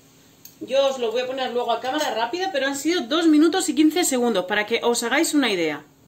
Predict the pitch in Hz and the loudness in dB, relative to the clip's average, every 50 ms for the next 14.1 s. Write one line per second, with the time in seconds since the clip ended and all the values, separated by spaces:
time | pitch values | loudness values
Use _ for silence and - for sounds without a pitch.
0 | _ _ _ 214 226 240 262 277 277 226 208 - 220 220 220 240 247 254 - 262 | _ _ _ -6 -2 0 2 2 2 2 0 -2 -4 -4 -2 -2 -2 -2 -4 -4
1 | 247 262 269 262 254 247 - 302 320 311 277 240 196 - - - - - 208 208 | -4 -2 -2 -2 -2 0 0 4 4 4 4 4 2 0 -2 -4 -4 -4 -2 0
2 | 202 196 190 190 - 240 247 247 - 185 165 170 - - 185 196 226 247 247 - | 0 0 -2 0 0 -2 -2 0 -2 -2 -2 -2 -4 -4 -2 0 0 0 -2 -2
3 | - 277 294 302 302 294 349 370 392 359 - - 254 247 254 254 302 330 294 247 | -2 0 0 0 0 0 0 0 0 -2 -2 -2 -2 -2 0 0 2 2 2 2
4 | 240 254 285 285 262 262 - 311 320 311 294 302 - 220 190 160 156 151 - 175 | 2 2 0 0 0 0 0 0 2 0 0 0 -2 -2 0 0 -2 -4 -4 -6
5 | 175 175 170 - 165 170 196 220 247 226 196 196 185 165 175 170 165 175 202 226 | -6 -6 -4 -4 -4 -4 -2 0 0 0 0 0 -2 -2 -2 -2 -2 -2 -4 -4
6 | - 247 226 - 254 247 247 240 - 240 233 233 226 226 196 - - - 269 277 | -6 -8 -4 -2 -2 -2 -2 0 0 2 2 2 0 -4 -8 -12 -6 0 2 2
7 | 277 269 277 330 - 240 208 - 190 190 185 202 208 208 269 285 285 - 233 202 | 4 4 2 2 0 -2 -2 -4 -6 -4 -4 -4 -2 -2 -2 -2 -2 -2 -2 -4
8 | 190 - - 320 370 330 294 196 160 - - - - - - - - 196 196 - | -4 -2 -2 -2 0 2 0 0 0 -4 -8 -14 -18 -20 -16 -8 -8 -6 -6 -4
9 | 185 185 208 233 269 302 294 - 247 226 240 247 254 302 330 302 - - 247 233 | -4 -2 0 2 2 0 0 0 0 2 2 0 0 0 0 0 0 0 -2 0
10 | 226 226 220 208 202 202 196 190 185 - - 339 330 285 220 170 - - - - | 0 -2 -2 -2 -2 0 0 -2 -2 0 0 2 2 2 2 0 -2 -4 -12 -20
11 | - - - - - - - - - - - - - _ _ _ _ 285 277 277 | -20 -20 -20 -20 -20 -20 -20 -20 -20 -20 -20 -20 -20 _ _ _ _ -8 -4 -4
12 | 269 269 269 269 285 262 285 302 311 339 339 359 302 247 302 294 294 294 302 294 | -2 -2 -2 -2 0 0 2 4 4 4 2 2 2 2 4 4 4 4 2 2
13 | - - 269 269 269 262 254 269 269 269 269 262 254 220 233 220 220 226 240 277 | -2 -4 -4 -2 0 0 2 2 2 2 2 2 2 2 2 4 4 4 2 2
14 | 339 | 2